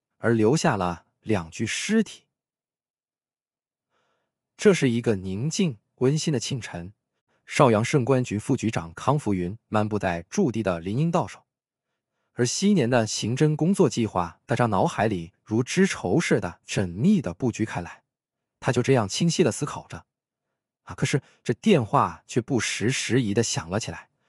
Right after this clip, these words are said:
来电的是邵东县公安局局长朱少武。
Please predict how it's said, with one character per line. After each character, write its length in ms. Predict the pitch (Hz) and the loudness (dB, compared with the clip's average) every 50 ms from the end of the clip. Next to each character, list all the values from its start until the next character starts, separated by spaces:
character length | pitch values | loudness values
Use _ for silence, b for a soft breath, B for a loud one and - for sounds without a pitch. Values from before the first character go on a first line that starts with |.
| _ _ _ _ _ _ - | _ _ _ _ _ _ 0
来 200 | 95 98 104 120 | 2 2 2 4
电 260 | 127 180 170 143 110 | 4 4 4 4 4
的 240 | 98 98 92 87 87 - | 4 2 2 0 -2 -6
是 180 | - - 226 | -6 -4 -4
邵 300 | - - - 196 156 120 | -2 2 2 2 4 4
东 120 | 135 156 190 | 4 2 2
县 280 | 180 - 151 110 95 | 4 2 2 2 0
公 120 | - - 127 | 0 0 2
安 80 | 131 | 2
局 160 | 127 - 113 | 0 -2 -4
局 160 | 117 - - 107 | -6 -4 -4 -4
长 300 | - 95 - - _ _ _ _ _ | -4 -4 -8 -10 _ _ _ _ _
朱 200 | - - 139 156 | -6 -2 0 0
少 220 | - - 165 120 92 | 2 2 0 0 0
武。 360 | 82 85 85 82 82 85 | -4 -10 -14 -16 -18 -20